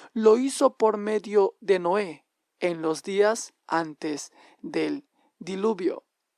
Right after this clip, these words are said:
Las personas a las que Cristo predicó por medio de Noé eran los incrédulos en la tierra en el tiempo de Noé.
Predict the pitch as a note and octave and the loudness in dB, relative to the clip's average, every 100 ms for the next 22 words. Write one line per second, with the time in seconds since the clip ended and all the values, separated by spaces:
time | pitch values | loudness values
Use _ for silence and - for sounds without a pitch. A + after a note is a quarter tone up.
0 | _ - - A#3 A#3 - A#3+ A#3 C#4+ C#4+ | _ -20 -8 -2 -2 0 -2 0 0 0
1 | C4+ A#3 G#3+ G#3+ - G#3 A#3 - G#3 G3+ | 0 -2 -2 -4 -4 -6 -6 0 0 0
2 | F3+ E3 - G3+ G3 - E3+ E3 F#3 F#3+ | -4 -4 0 2 2 0 -4 -2 -6 -2
3 | F#3+ E3 D#3+ D#3 F#3+ G3 - _ _ B3+ | -2 -2 -2 -2 -4 -6 -14 _ _ 2
4 | C4+ C#4 C4+ A#3+ - A3 G#3+ - - A3+ | 4 4 2 -4 -8 -2 -2 -2 -8 -8
5 | G#3+ - - B3+ F#3+ F#3 E3 F3+ - _ | -8 -8 -2 0 0 -2 -2 -4 -8 _
6 | _ _ F#3 F3+ D#3+ - F#3+ F#3+ G3 G3+ | _ _ -6 -4 -4 -4 -4 -4 -2 -6
7 | - F3 D#3 D#3 - E3+ D#3+ - D#3 D3 | -6 -8 -6 -8 -10 -10 -10 -8 -6 -6
8 | - E3+ D#3+ F#3+ G3+ | -6 -4 -2 -2 -4